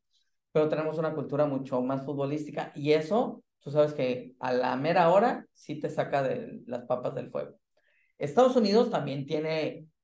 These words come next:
na-, nadie lo comenta, pero también tiene sus vacas flacas.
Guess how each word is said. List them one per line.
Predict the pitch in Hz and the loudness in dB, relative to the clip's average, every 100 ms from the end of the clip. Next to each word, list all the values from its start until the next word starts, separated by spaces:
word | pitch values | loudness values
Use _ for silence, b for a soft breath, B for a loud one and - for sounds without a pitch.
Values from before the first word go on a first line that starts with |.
| - | -4
na-, | 143 156 | -2 0
nadie | 143 156 233 | 0 2 4
lo | 220 | 4
comenta, | 139 151 - 233 | 2 -2 0 2
pero | 165 | 0
también | - 135 165 180 - | 0 0 -2 -4 0
tiene | 170 175 | 0 2
sus | 170 143 | 0 -2
vacas | 143 151 143 | 2 2 0
flacas. | - 196 - - - | 0 0 0 -6 -10